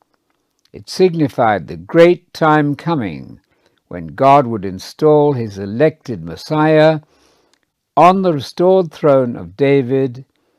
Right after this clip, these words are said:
in Jerusalem, resulting in world peace and international disarmament.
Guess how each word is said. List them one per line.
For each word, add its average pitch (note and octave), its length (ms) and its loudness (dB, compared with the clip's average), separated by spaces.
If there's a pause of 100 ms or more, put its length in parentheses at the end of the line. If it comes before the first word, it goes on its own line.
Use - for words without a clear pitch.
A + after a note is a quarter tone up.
(400)
in A#2 160 -8
Jerusalem, B2+ 960 -4 (720)
resulting C3+ 1080 2 (500)
in D#2+ 300 -16
world D3 460 4
peace - 680 -6 (1300)
and G#2+ 380 -6
international G#2+ 960 -8
disarmament. A2 1000 -4